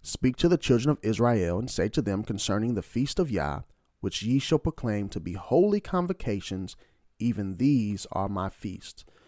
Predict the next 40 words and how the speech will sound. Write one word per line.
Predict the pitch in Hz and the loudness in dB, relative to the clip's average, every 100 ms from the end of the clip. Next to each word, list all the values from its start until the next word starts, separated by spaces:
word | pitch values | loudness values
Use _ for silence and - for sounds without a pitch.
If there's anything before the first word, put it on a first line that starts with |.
| _ - | _ -2
So | 139 | 0
we | 135 | 4
see | 185 | 6
in | 165 | 4
the | |
first | 139 160 208 | 6 4 4
two | 220 | 2
verses | 139 110 - 110 | 4 4 2 0
that | 101 104 - - _ _ | 2 0 0 -10 _ _
these | 113 110 160 156 | 0 4 4 2
feasts | - - 214 - | -2 4 4 4
are | - 123 | 4 4
to | 120 | 2
be | 101 110 | 0 0
set | - - 156 165 | 0 2 6 8
apart | 185 - 151 147 - | 6 4 4 4 2
gatherings | 123 143 151 107 90 98 | 2 4 4 2 -2 -4
for | - 98 | -4 -2
the | 90 | -2
children | - - 165 139 107 101 | -4 2 4 4 2 -4
of | - 104 - | -4 -4 2
Israel. | 127 107 90 65 58 - - _ _ _ - | 2 4 0 -2 -6 -10 -14 _ _ _ -8
All | - | -2
right. | 80 87 - - - _ _ _ _ _ _ - | 0 0 -2 -8 -20 _ _ _ _ _ _ -4
And | 113 | -2
the | |
very | 98 87 127 160 185 | -2 -2 4 6 6
first | - 196 196 - - | 4 2 2 -2 -12
feast | - 190 180 - | -2 0 0 2
that | 156 | 2
is | 135 | 2
mentioned, | 151 196 202 120 120 | 2 0 0 -4 -6
as | 104 104 | -6 -6
I | |
said | 104 - 113 | -4 -4 -4
before, | 110 - 135 110 | -4 -2 2 2
is | 107 | 0
the | 104 | -2
Sabbath | 120 - 170 127 - | -2 0 0 -2 -4
day. | - | -10